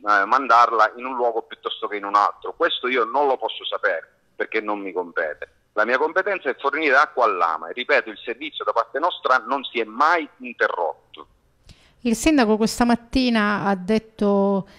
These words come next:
Speaker 2: che dietro potrebbe nascondersi, eh, qualcos'altro, dietro a questi disservizi. Ha detto anche di essere pronto a fare denuncia in prefettura, di andare anche oltre. Eh, voi rispondete in qualche modo?
Speaker 1: Queste sono affermazioni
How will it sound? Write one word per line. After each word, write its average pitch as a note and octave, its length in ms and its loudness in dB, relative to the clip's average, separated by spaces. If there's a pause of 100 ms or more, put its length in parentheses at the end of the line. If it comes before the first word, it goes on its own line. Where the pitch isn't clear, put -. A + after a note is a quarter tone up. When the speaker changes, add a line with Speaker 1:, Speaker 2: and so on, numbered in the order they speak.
(240)
Speaker 2:
che G3+ 400 0
dietro G#3 580 0
potrebbe G3 360 0
nascondersi, G#3 1000 -2
eh, F#3+ 200 -4
qualcos'altro, G3 800 -2
dietro G3 260 -2
a - 40 -8
questi G#3+ 340 -2
disservizi. G#3+ 640 -2
Ha G3+ 40 -2
detto F#3+ 260 -4
anche G3 200 -2
di F#3+ 80 -4
essere G3 300 -4
pronto G3 260 -4
a F#3 40 -2
fare F#3+ 280 -2
denuncia F#3+ 540 0
in F#3 240 -2
prefettura, G3 680 -2
di F3+ 100 -4
andare F3+ 260 -2
anche F3+ 340 -2
oltre. E3 520 -2 (380)
Eh, F3 320 -2
voi G3 420 2
rispondete F#3+ 520 -2
in F#3 100 0
qualche G3 240 -2
modo? A3 440 0 (1200)
Speaker 1:
Queste C3 480 -2
sono B2+ 220 -2
affermazioni A#2 680 -2